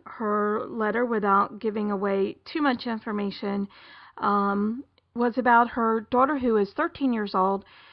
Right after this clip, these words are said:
who she found in her bedroom crying hysterically, um, one afternoon, and she sat down to talk to her. And at first, the daughter didn't want to tell her what was going on. She was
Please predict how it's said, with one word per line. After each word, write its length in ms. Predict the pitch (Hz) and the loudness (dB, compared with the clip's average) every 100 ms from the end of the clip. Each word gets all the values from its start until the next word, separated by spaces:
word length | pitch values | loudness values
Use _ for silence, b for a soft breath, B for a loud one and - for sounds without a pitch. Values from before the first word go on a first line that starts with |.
| B | B
who 220 | 262 247 233 | -2 0 0
she 260 | - 294 | -4 -4
found 540 | 277 302 233 220 254 269 | -2 0 2 2 0 -2
in 240 | 226 247 | -4 -4
her 120 | 254 | -4
bedroom 720 | 233 226 214 226 214 214 233 b b b | -2 -4 -2 -2 -2 -2 -4 b b b
crying 600 | - 320 311 311 302 294 302 247 | 0 4 4 4 0 -2 -6 -10
hysterically, 840 | 247 - 220 208 208 214 220 240 262 - | -12 -6 -4 -4 -4 -4 -2 -4 -8 -8
um, 520 | 208 202 196 202 262 | -6 -4 -4 -4 -6
one 200 | 233 220 | -4 -2
afternoon, 760 | 220 220 - 220 208 202 247 302 B B B - | -2 -6 -6 -4 -2 -2 -4 -6 B B B -10
and 840 | 233 226 214 214 214 214 254 220 - _ _ | -4 0 2 2 2 0 -4 -4 -6 _ _
she 400 | - - 214 208 208 _ _ - | -14 -6 -4 -4 -6 _ _ -6
sat 160 | 226 | -2
down 300 | 240 269 269 | 2 4 4
to 100 | 269 | 2
talk 300 | 277 277 339 | -2 0 0
to 140 | 349 226 | 0 -2
her. 200 | 202 196 | 0 0
And 280 | 190 196 202 b b - | 0 -2 -4 b b -10
at 100 | 226 | -2
first, 220 | 311 330 | -2 -2
the 80 | - | -2
daughter 320 | 262 247 254 | 2 2 2
didn't 240 | 247 233 226 | 0 0 -2
want 120 | 220 | -4
to 160 | 208 - | -4 -4
tell 100 | 226 | -4
her 80 | |
what 180 | 214 208 | -2 -4
was 140 | - 208 | -6 -8
going 320 | 208 202 202 | -4 -2 2
on. 380 | 214 220 220 214 | 4 4 4 0
She 160 | - | -4
was 240 | 190 190 | -4 -4